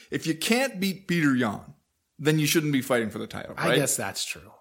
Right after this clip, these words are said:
Speaker 2: I guess if you wanted to teach Uriah Faber a lesson,
Speaker 1: Well,
Speaker 2: then
Speaker 1: I'm not,
Speaker 2: yeah,
Speaker 1: it's not an
Speaker 2: have book him
Speaker 1: after-school
Speaker 2: against
Speaker 1: special.
Speaker 2: Peter Yan.
Speaker 1: It's not an after-school special. I'm not trying to teach him a lesson, but I'm trying to, like, get us an actual litmus test here to tell us something.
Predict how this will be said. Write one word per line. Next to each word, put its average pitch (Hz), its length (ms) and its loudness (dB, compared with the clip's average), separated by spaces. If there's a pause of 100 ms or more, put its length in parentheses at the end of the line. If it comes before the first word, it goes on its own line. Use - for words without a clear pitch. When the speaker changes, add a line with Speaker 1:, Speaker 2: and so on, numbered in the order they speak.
(120)
Speaker 2:
I 147 100 -2
guess 165 240 2
if 143 100 0
you 151 100 4
wanted 147 280 6
to 139 80 4
teach 160 320 -2
Uriah 135 320 0
Faber 127 300 -4
a 110 80 -4
lesson, 185 500 0
Speaker 1:
Well, 214 140 0
Speaker 2:
then 220 140 8
Speaker 1:
I'm 214 120 6
not, 254 240 6
Speaker 2:
yeah, - 80 -10
Speaker 1:
it's - 160 -2
not 277 100 4
an 226 60 6
Speaker 2:
have 220 160 6
book 220 160 8
him 220 120 4
Speaker 1:
after-school 214 80 8
Speaker 2:
against 233 160 8
Speaker 1:
special. 240 240 8
Speaker 2:
Peter 269 120 8
Yan. 269 380 6
Speaker 1:
It's - 160 -4
not 226 180 6
an 214 80 2
after-school 180 400 2
special. 160 360 0
I'm 196 60 0
not 185 160 -2
trying 160 420 2
to 143 40 -6
teach 147 300 -6
him 143 100 -2
a 131 60 -2
lesson, 135 400 -2
but 175 140 0
I'm 170 100 0
trying 175 260 0
to, 170 60 -2
like, 170 240 0
get 175 120 0
us 185 160 -2
an 175 60 -4
actual 170 380 -2
litmus 208 360 -4
test - 320 -6
here 123 120 0
to 123 60 -6
tell 262 260 0
us - 140 -4
something. - 440 -6